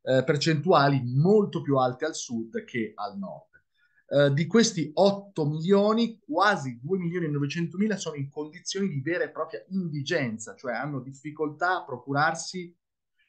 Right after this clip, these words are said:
i beni necessari per condurre una, uno standard di vita accettabile. Ci sono poi molte persone che invece sono a rischio di povertà, cioè che hanno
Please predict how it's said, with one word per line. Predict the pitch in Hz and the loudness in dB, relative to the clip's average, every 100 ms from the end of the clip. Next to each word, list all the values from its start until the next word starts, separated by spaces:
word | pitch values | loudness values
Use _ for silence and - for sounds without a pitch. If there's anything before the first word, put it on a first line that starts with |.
| - | -6
i | 139 | -4
beni | 131 170 175 151 | 2 4 4 4
necessari | 139 143 139 165 143 151 180 | 2 2 0 4 4 4 2
per | 156 131 | -2 -4
condurre | 165 175 139 120 147 175 175 160 151 | -2 -2 0 0 0 2 2 0 -2
una, | 131 131 120 117 107 98 - | -6 -4 -4 -4 -6 -8 -6
uno | 131 | -6
standard | 117 - 175 156 127 113 107 101 104 98 | -4 0 2 2 0 -2 -6 -8 -8 -10
di | 120 | -10
vita | 156 135 131 - 151 139 | -12 -12 -6 2 2 2
accettabile. | 135 - 131 123 110 - _ _ _ _ _ _ _ _ | -4 -6 -8 -8 -12 -12 _ _ _ _ _ _ _ _
Ci | - | -2
sono | 143 202 | 4 6
poi | 208 190 | 6 6
molte | 190 185 160 | 6 4 4
persone | 190 220 - 190 214 | 2 2 2 2 2
che | 202 | 0
invece | 151 160 147 | -4 -6 -8
sono | 143 135 | -8 -4
a | |
rischio | 156 220 - 147 | 0 0 0 -4
di | 127 | -6
povertà, | 120 117 117 - 98 | -4 -6 -6 -8 -8
cioè | - 127 | -6 -4
che | 131 | 2
hanno | 156 175 147 135 _ | 4 4 2 -2 _